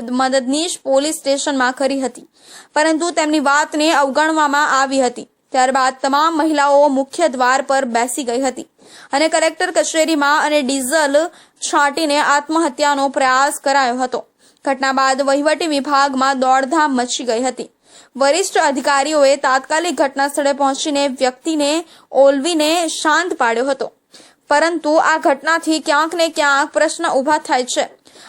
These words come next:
આત્મહત્યાના પ્રયાસ પાછળ અધિકારીઓની મિલીભગત છે કે કેમ? વહીવટી મંજૂરી વિના જ કરચોરો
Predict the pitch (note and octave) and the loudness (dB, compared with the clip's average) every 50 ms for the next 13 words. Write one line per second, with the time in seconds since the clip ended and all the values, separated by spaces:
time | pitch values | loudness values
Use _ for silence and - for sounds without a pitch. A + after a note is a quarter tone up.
0 | - - B3+ C#4+ D#4 D#4+ D#4+ E4 F4 F4 F4 F4 E4+ F4 F4 F4 E4 D4+ C#4+ D4 | -6 -2 0 0 0 0 -2 -2 -2 -2 0 0 0 0 0 0 0 0 2 2
1 | D#4 D#4+ - - D4+ D4 - E4 D#4 D4 - C#4 C4+ D4+ - D4 C#4 C#4+ D#4 D#4 | 0 0 0 0 0 0 2 2 2 2 2 0 0 -2 -2 0 0 0 2 2
2 | D4+ C#4+ C4+ C#4+ D4+ C#4 C4 C4+ C4 D4 D#4+ D#4+ D#4+ B3+ D4+ D#4+ D#4+ - - F#4 | 2 2 2 2 0 2 2 2 2 2 2 0 0 0 0 -2 -2 -2 -2 -2
3 | F4 E4 - D4 C#4 - D4+ B3+ G#3+ - _ _ _ _ _ _ _ _ _ C4+ | -2 0 -2 -4 -4 -2 -4 -4 -4 -8 _ _ _ _ _ _ _ _ _ -2
4 | B3+ D4 D4+ E4 E4 F#4 G4+ - A4+ G4 E4+ D4 D4+ D#4 D#4+ E4 D#4+ D#4+ C#4 D4+ | 2 2 2 2 2 0 0 2 0 0 0 0 0 0 0 0 0 0 0 0
5 | D4 D#4+ D4+ C#4+ C#4 C#4+ D4 E4 D#4+ - D#4+ D4 D4 D#4+ - - F4+ E4 E4 E4 | 0 0 0 0 0 0 -2 -4 -2 0 0 0 0 0 -2 0 2 4 4 6
6 | E4+ D#4+ | 6 6